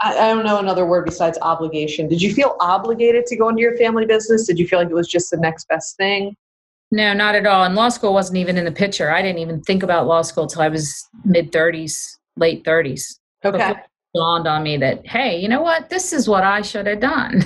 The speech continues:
Speaker 2: <laughs> Um, no, the family business, um, I, like I said, I was selling medical supplies, and I was also, um, I got my life insurance license, and I was selling life insurance, and,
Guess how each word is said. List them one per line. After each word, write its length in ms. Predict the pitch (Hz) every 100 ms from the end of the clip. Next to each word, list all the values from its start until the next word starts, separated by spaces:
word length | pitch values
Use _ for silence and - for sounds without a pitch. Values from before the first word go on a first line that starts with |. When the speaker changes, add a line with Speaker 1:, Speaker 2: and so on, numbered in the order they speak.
| - 247
Speaker 2:
<laughs> 240 | 226 220 - _ - 320 - _ _ 202
Um, 480 | 190 170 190 202 - _ _ _
no, 560 | 226 240 226 175 165 190
the 120 | 233
family 280 | 233 359 339
business, 380 | 302 254 233 - 240
um, 340 | 247 131 247 - - -
I, 340 | 247 269 269 - _ 220
like 160 | 226
I 40 | 233
said, 200 | 247 226
I 60 |
was 100 | 202
selling 340 | - 226 226 208
medical 300 | 196 214 208
supplies, 880 | - 202 202 185 180 190 190 - -
and 460 | 185 175 170 170 165
I 120 | 175
was 160 | 165 175
also, 840 | 165 180 - 185 180 170 170 - -
um, 580 | 160 135 - - 190 - -
I 80 | 180
got 220 | 160 -
my 480 | - 160 120 98 - - _
life 260 | 175 175 185
insurance 580 | 185 180 185 180 185 -
license, 480 | 180 185 180 175 175
and 80 |
I 140 | 165 110
was 180 | 131 -
selling 360 | 180 170 170
life 260 | 175 190 190
insurance, 800 | 185 - 180 180 175 185 - -
and, 240 | 147 -